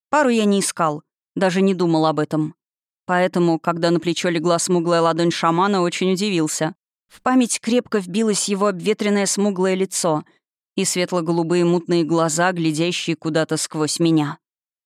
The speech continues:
«Ты потерян», — сказал шаман. «Вы меня с кем-то перепутали», — нахмурился я, попытавшись отойти. «Потерян», — припечатал шаман, сжав на мне пальцы. «Но пришло время поиска.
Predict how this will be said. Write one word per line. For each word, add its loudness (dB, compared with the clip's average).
«Ты -2
потерян», — 0
сказал -2
шаман. 0
«Вы 2
меня 4
с -2
кем-то 0
перепутали», — -2
нахмурился 0
я, 0
попытавшись -4
отойти. -2
«Потерян», — 2
припечатал -2
шаман, 0
сжав -2
на 2
мне 2
пальцы. -4
«Но 0
пришло 0
время 0
поиска. -4